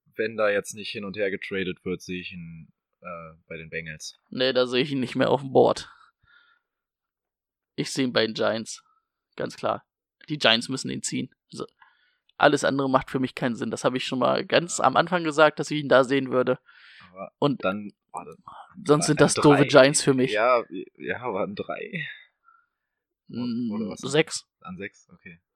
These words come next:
Speaker 1: Ja, ach so. Okay, ich war bei drei.
Speaker 2: Ja. Nee, an sechs sehe ich ihn bei den Giants. Drei sind die Jets.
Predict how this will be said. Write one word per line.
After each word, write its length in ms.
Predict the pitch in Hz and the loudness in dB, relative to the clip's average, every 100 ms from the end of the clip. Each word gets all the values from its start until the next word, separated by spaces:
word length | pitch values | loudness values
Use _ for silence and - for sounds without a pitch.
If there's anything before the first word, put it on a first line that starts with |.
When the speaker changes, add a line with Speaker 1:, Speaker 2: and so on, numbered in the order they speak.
| _ _ _ _ _ _ _ _ _ _ _ _ _ - | _ _ _ _ _ _ _ _ _ _ _ _ _ -12
Speaker 1:
Ja, 240 | 92 92 - | -4 -4 -6
ach 160 | 90 | -14
so. 240 | - 98 82 _ _ _ | -20 -20 -20 _ _ _
Okay, 200 | 95 82 | -18 -18
ich 120 | - | -18
war 80 | 85 | -18
bei 100 | 82 | -18
drei. 320 | - 82 82 _ - | -16 -18 -18 _ -4
Speaker 2:
Ja. 140 | 127 - _ _ _ _ _ _ _ _ _ _ _ _ - | -2 -2 _ _ _ _ _ _ _ _ _ _ _ _ -4
Nee, 200 | 135 - _ | -4 -4 _
an 140 | - 151 | -6 -4
sechs 240 | 135 - | -4 -2
sehe 100 | 135 | -4
ich 80 | 135 | -2
ihn 140 | 123 | -2
bei 100 | 113 | -2
den 140 | 113 123 | -2 0
Giants. 440 | 120 110 104 - _ _ _ _ _ _ _ - | 2 2 -2 -14 _ _ _ _ _ _ _ 0
Drei 260 | 120 147 | 4 4
sind 200 | 135 139 | 2 -6
die 100 | 131 127 | -6 -2
Jets. 340 | 123 - | -4 -6